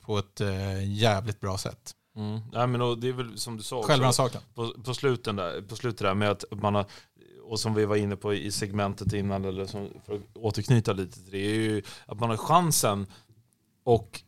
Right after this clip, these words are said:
Speaker 2: kanske till och med nästan lite ansvar och, och bidra med det där när man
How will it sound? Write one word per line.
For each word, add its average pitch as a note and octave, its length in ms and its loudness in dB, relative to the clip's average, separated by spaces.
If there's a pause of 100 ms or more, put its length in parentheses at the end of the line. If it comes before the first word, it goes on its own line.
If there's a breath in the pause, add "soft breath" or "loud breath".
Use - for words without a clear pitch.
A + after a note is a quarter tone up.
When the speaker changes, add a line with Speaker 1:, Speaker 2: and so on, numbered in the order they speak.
(120)
Speaker 2:
kanske A#2 280 0
till A2+ 180 -6
och A2 60 0
med G#2 280 -2
nästan A2+ 280 -4
lite G#2 180 -4
ansvar A#2 720 2
och, G#2 460 0
och G2 120 -8 (840 soft breath)
bidra A#2+ 500 2
med A2+ 180 4
det G2 60 2
där F2 180 -2
när F#2+ 60 -4
man G2 260 -4